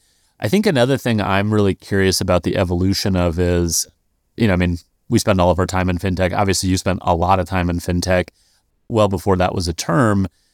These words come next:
I think we're all sort of inured to this idea that, like, "Oh, embedded finance and anything can be a fintech product. You can bring financial services in on the back end of anything,"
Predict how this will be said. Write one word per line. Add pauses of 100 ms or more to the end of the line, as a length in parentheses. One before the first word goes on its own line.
(600)
I
think
we're
all
sort
of (460)
inured
to
this
idea
that,
like,
"Oh,
embedded
finance
and
anything
can
be
a
fintech
product.
You
can
bring
financial
services
in
on
the
back
end
of
anything,"